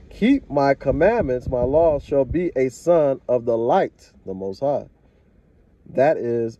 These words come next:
of the Father, Abba, that is in me,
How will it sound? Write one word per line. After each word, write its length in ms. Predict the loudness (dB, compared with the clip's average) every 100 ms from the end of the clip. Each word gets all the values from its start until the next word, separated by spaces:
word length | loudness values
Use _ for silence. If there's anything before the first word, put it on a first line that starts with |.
| -6
of 280 | -4 -4 -6
the 100 | -6
Father, 520 | 0 2 2 -2 -8 -6
Abba, 380 | -2 -2 -2 -10 _ _ _ _ -4
that 220 | 0 0
is 180 | 0 -6 -2
in 280 | 0 2 0
me, 180 | -6